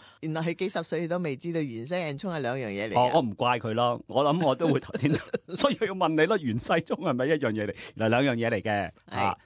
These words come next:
Speaker 1: 都係芫茜係香好多嘅。
Speaker 2: 係啦，都要加落去係咪啊？
Speaker 1: 嗯，嗯。
Speaker 2: 好，噉啊，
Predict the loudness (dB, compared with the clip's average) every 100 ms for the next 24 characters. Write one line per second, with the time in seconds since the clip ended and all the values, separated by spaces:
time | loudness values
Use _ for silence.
0 | _ -2 0 0 -2 -4 -2 -2 0 0
1 | -2 -2 -2 -2 -6 -4 -6 -8 -16 _
2 | -12 -12 -10 -2 0 2 2 0 -2 -8
3 | -14 -16 -14 -10 -8 -8 -10 -6 -6 -6
4 | _ -14 -6 -4 -4 -6 -8